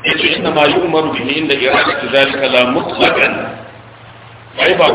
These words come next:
ko da yaushe bane za ka yi al-istikhara, sai lokacin da ka yi nufin aikata wani abu. Wasu ya duba ala adami wujudul istikhara.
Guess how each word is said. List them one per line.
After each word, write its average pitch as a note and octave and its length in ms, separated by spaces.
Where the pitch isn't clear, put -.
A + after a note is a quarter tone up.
ko F3 200
da D3+ 120
yaushe D3+ 320
bane C#3 280
za C3 120
ka B2+ 120
yi A#2+ 180
al-istikhara, A#2+ 640
sai B2+ 140
lokacin C3+ 480
da A#2 60
ka - 100
yi B2 160
nufin B2 340
aikata B2 340
wani G#2 180
abu. G#2 200
Wasu - 340
ya - 160
duba D#3 220
ala C#3+ 260
adami C#3+ 240
wujudul B2 400
istikhara. A#2+ 920